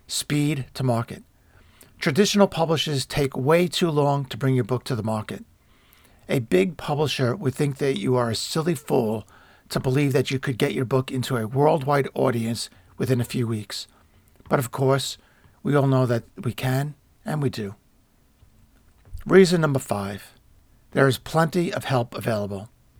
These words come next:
As a self-publisher, you can choose to be involved with as much or as little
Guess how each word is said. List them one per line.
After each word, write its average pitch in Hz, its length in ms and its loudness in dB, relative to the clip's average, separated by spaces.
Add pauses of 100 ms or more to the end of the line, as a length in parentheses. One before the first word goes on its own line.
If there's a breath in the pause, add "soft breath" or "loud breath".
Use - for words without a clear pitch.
(420 loud breath)
As 180 340 6
a 156 100 -2
self-publisher, 123 800 0 (280 soft breath)
you 160 200 2
can 185 180 2
choose 143 360 0
to 147 100 -2
be 139 260 2
involved 123 520 2
with 120 260 -4
as 110 200 -2
much 139 440 0 (240 soft breath)
or 147 200 2
as 139 180 0
little 160 440 2